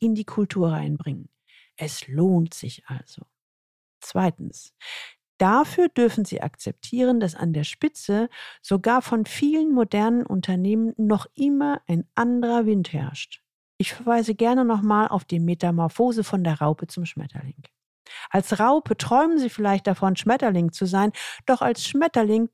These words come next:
dürfen Sie das Fliegen erst noch lernen. Drittens, Strategie, Taktik und Politik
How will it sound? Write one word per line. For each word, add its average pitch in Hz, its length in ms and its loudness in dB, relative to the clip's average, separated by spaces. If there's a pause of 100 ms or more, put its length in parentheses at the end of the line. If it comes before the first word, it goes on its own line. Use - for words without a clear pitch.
dürfen 202 280 4
Sie 180 140 -2
das 160 180 -6
Fliegen 233 440 0 (360)
erst - 260 -2
noch 226 180 -2
lernen. 135 460 -2 (1400)
Drittens, - 640 -2 (480)
Strategie, 226 760 0 (480)
Taktik - 640 0
und 214 140 0
Politik 214 640 -2